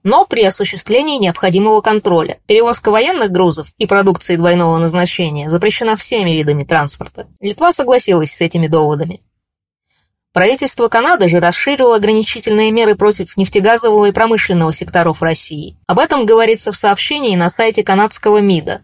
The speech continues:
С сегодняшнего дня любому лицу в Канаде и канадцу за пределами страны запрещается предоставлять России или любому лицу в России услуги, связанные с производством металлических изделий.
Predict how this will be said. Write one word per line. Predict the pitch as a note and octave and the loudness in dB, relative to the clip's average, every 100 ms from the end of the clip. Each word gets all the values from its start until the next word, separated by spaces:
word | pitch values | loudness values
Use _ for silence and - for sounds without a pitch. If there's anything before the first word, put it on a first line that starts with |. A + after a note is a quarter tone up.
| _ | _
С | - | -4
сегодняшнего | A3+ C4 A#3+ A#3 A#3 A3+ | 0 2 2 -2 0 0
дня | G#3+ D#4 | 0 0
любому | G#3 F#3+ G#3 G3+ | 2 2 2 4
лицу | G3+ - G#3+ | 2 0 -4
в | - | 0
Канаде | G3 C4+ F#3+ G3 | 0 0 0 0
и | |
канадцу | F3+ G3 C#4+ - | 0 0 0 0
за | G#3+ G#3 | -2 0
пределами | G#3 A3 G#3+ G#3 | 2 2 2 2
страны | G#3 G#3 A3 D#4+ | -2 -2 -2 0
запрещается | G3 F3+ F#3 C#4 C#4 B3+ - | -2 -2 -2 0 -2 -2 -4
предоставлять | G#3 G3 F#3+ G#3+ G3+ G3+ | -2 0 0 0 0 0
России | G3 F#3 - G3+ E3+ | 0 -2 -2 -2 -2
или | - G#3 F#3 | -2 0 2
любому | F#3 F#3 F3+ | 2 2 2
лицу | E3+ E3 - | 2 0 -2
в | E3 | -2
России | E3 E3 - E4 A#3+ - | -2 -2 -2 -2 -2 -4
услуги, | F3+ C4 C#4 | -2 0 0
связанные | G3+ G#3 G#3+ G3+ G3 | -2 0 2 2 0
с | F#3 | -2
производством | - F#3+ F#3 A#3+ - G#3 | 0 0 2 0 0 0
металлических | G3+ G3 G3+ G#3 - - G3 | 0 0 -2 -2 -6 -6 0
изделий. | A3 F#3+ G#3 E3+ - | 0 2 0 0 -4